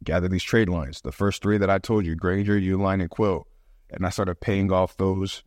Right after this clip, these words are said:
month to month, month at a time, couple of months, right? Um, so there you have trade lines established on your business now, showing that you're creditworthy. The next thing I did is I went and got, I was already a partner with Chase.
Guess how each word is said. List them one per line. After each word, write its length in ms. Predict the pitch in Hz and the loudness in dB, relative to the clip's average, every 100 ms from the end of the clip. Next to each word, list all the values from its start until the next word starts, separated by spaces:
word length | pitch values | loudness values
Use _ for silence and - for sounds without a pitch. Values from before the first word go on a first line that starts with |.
| - | -8
month 240 | 92 92 | -6 -6
to 80 | 98 | -4
month, 360 | 98 90 - _ _ _ | -4 -4 -10 _ _ _
month 220 | - 92 95 | -4 -2 0
at 80 | |
a 60 | 92 | 0
time, 340 | - 95 82 | 0 -2 -2
couple 260 | 80 95 98 | -4 -2 0
of 60 | 95 | 0
months, 320 | 87 73 - | -2 -6 -4
right? 240 | 82 92 - _ - _ - | -2 -2 -4 _ -20 _ -8
Um, 340 | 90 98 92 - _ | -2 0 -2 -6 _
so 460 | - 107 104 101 - _ _ | -4 0 0 -2 -6 _ _
there 260 | 92 113 113 | 0 2 4
you 100 | 117 | 2
have 180 | 117 98 | 0 -4
trade 280 | - 127 | -2 0
lines 280 | 135 127 117 | 2 0 0
established 540 | 104 110 117 113 110 113 | -2 0 2 0 -2 -2
on 100 | 107 | -2
your 100 | 95 | 0
business 460 | 110 131 107 101 | 2 2 0 -2
now, 340 | 98 92 92 101 | -2 -2 -4 -8
showing 480 | - 113 107 101 101 | -6 -2 0 0 0
that 280 | 98 - | -2 -2
you're 260 | 107 101 98 | -2 0 0
creditworthy. 640 | - 117 95 92 82 78 - _ _ _ | 0 0 0 -4 -6 -10 -18 _ _ _
The 80 | 95 | -2
next 240 | 117 127 | 0 0
thing 160 | 143 123 | 2 2
I 80 | 117 | 2
did 340 | 113 123 110 - | 2 0 -2 -2
is 180 | 101 | 0
I 140 | 101 101 | 2 2
went 260 | 104 107 | 0 -4
and 140 | - 98 | -4 -2
got, 340 | 101 92 - - | 0 0 -4 -2
I 100 | 110 | 0
was 100 | 110 | 2
already 320 | 104 117 117 | 2 2 2
a 60 | |
partner 380 | 107 - 113 104 | 2 2 2 0
with 160 | 101 90 | -4 -6
Chase. 440 | - 117 135 - | -2 -2 -2 -8